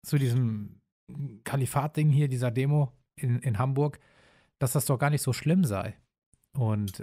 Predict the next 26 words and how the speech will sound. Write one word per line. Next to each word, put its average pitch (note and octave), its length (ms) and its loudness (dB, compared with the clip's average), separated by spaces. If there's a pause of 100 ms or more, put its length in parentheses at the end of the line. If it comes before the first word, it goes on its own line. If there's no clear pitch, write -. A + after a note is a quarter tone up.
äh, C3 60 -4
Scharia C3+ 460 2
eigentlich C3 300 -4
gar C3+ 160 0
nichts - 280 -4 (160)
Schlimmes C3+ 400 -2
ist, D3+ 240 -2
sondern B2 420 -4
irgendwie B2+ 240 -2
so B2+ 140 -2
etwas, B2+ 240 -2
dass B2 180 -6
man A#2+ 220 -2 (540)
nach A#2+ 140 0
dem C3+ 140 0
Koran B2 540 0
lebt C3 520 0
und, G#2 340 -6
äh, G#2 360 -4 (1080)
ihn B2 180 2
friedlich B2 380 -2
ver-, A2+ 300 2
veräußert C#3 880 -2
und B2+ 140 0
sowas, C3 400 -2
ne? C3+ 260 -2